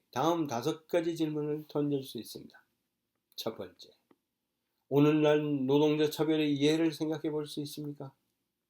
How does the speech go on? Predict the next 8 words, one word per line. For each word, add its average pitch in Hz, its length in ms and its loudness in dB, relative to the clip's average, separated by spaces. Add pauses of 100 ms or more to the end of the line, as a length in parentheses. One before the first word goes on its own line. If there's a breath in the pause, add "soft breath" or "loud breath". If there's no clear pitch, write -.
(200)
두 104 180 -4
번째, 87 360 -18 (1200)
노동운동 160 500 8
내부의 165 580 6
계량주의적 165 720 2
환경에 156 600 2
편승하는 135 540 -2
것이 120 720 -6